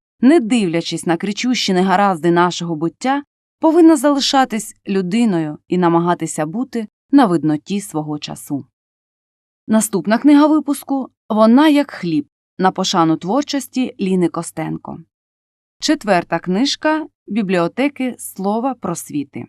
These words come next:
Складається з публікацій дві тисячі п'ятого-дві тисячі одинадцятих років,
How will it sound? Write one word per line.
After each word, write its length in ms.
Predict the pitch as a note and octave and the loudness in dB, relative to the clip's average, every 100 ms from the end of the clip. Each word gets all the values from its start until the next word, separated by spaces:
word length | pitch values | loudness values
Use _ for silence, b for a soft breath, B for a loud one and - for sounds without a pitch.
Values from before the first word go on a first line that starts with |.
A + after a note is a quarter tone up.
| _ _ _ _ _ | _ _ _ _ _
Складається 600 | - - G#3+ A3+ E4 E4 A#3 | -10 0 2 4 2 0 -4
з 80 | |
публікацій 680 | - F#3 F3 - F#3+ G#3 B3 | -4 -4 -4 0 0 0 -4
дві 160 | G3+ A3 | -4 -6
тисячі 300 | G#3 F#3+ E3+ | -6 -6 -6
п'ятого-дві 680 | D#3 D#3+ D3+ G3+ A#3+ G#3+ A3 | -4 -2 -2 -4 -6 -6 -6
тисячі 300 | G3+ G3 B3 | -6 -4 -4
одинадцятих 720 | F#3+ F3+ E3+ G3 A#3 A#3+ - | -2 0 0 -2 -6 -8 -8
років, 340 | D#3+ - C#3 | -10 -10 -12